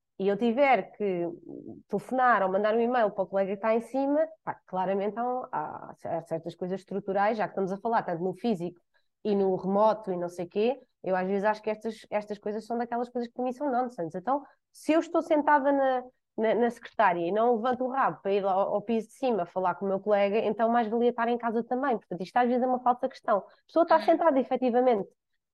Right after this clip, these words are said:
Speaker 1: mas a comunicação não flui, não há confiança, não há, se calhar, respeito mútuo, não há uma série de coisas que nós falámos há pouco, não é?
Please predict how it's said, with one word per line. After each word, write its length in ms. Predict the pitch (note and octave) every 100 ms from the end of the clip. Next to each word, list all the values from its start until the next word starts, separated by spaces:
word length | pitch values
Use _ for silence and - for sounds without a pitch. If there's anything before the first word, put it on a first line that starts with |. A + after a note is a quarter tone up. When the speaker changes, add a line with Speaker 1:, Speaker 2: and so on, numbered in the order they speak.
| _
Speaker 1:
mas 300 | G#3 G3+ G3+
a 80 | G#3+
comunicação 640 | G#3 C#4 D4 D4 C#4+ B3+ A3
não 160 | G3+
flui, 380 | F#3+ F#3 A3 B3
não 160 | G#3+ A3
há 100 | A#3
confiança, 800 | A#3 G#3+ - A3 G3+ - F#3 F3 _ _
não 180 | F#3+ G3+
há, 320 | G3 F3+ F3 -
se 80 |
calhar, 220 | - F#3+ F3+
respeito 480 | - - G3+ G3+
mútuo, 420 | F#3+ G3 A3 A#3 A#3
não 160 | G3+
há 280 | G3 F#3+ F3+ - -
uma 140 | G3+
série 340 | G3+ B3 A#3 G3
de 60 | - _
coisas 300 | - A#3 G#3+
que 60 | -
nós 140 | A3
falámos 340 | - G#3+ G#3+ G#3
há 80 |
pouco, 320 | G3+ A#3 G#3+ G3+
não 80 |
é? 160 | F#3